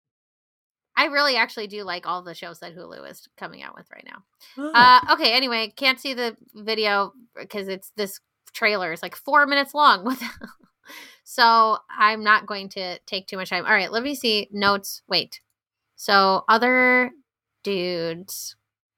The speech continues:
Speaker 1: anyone else to talk about? Um, oh, um, I was gonna say, I feel like we didn't see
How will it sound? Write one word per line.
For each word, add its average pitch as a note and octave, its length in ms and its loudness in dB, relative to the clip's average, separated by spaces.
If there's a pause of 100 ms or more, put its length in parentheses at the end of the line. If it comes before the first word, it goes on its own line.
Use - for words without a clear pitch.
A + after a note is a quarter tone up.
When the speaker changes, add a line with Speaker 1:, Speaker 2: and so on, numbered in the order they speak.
(200)
Speaker 1:
anyone A#3 340 -2
else F3+ 320 0
to - 100 -10
talk F#3 300 2
about? D#3+ 640 -6 (1040)
Um, A#3 280 6
oh, C#4+ 400 4
um, G#3 540 4 (100)
I G#3+ 80 -6
was A3 160 -12
gonna G#3+ 220 -10
say, F#3+ 280 -2 (240)
I A3 60 -4
feel D#4+ 140 2
like F4 140 4
we D4 120 -4
didn't C#4+ 240 -4
see - 280 -6